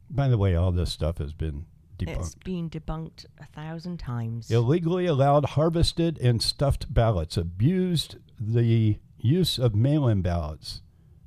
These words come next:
Speaker 1: physically removed Republicans from <laughs> counting facilities, abused the elderly in nursing homes.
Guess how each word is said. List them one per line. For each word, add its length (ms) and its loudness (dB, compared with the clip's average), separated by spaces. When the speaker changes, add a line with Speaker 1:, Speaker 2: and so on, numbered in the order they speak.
Speaker 1:
physically 460 -2
removed 600 6
Republicans 760 2
from 220 2
<laughs> 20 -10
counting 500 -2
facilities, 1400 -4
abused 580 -4
the 220 -8
elderly 540 2
in 120 4
nursing 380 2
homes. 400 4